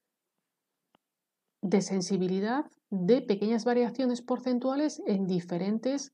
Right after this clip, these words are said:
datos numéricos. Imaginaros que nosotros incrementamos el precio, por ejemplo, un cuatro por ciento.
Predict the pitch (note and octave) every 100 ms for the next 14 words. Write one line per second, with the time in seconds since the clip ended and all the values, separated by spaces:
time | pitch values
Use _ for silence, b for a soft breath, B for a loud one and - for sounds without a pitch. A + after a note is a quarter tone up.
0 | _ C4 F#3 A3 A3+ B3 A#3+ F#3 F#3 A#3+
1 | C4+ G3+ - _ _ _ _ _ _ _
2 | _ _ _ _ _ _ _ _ _ -
3 | - - - _ _ _ _ _ _ -
4 | G#3+ G#3+ G#3+ A#3+ C4+ D4 - A3 G3+ G3
5 | A3+ B3+ C#4 - - _ _ _ _ _
6 | _ _ _ _ _ _ _ _ A3+ G#3
7 | G#3 G3+ G3+ A3+ A#3+ A#3+ A#3+ A#3+ B3 A#3+
8 | G3+ - A#3 A#3 B3+ - A#3+ A#3 G#3+ G3+
9 | F3 D#3+ E3+ D3+ D3 D#3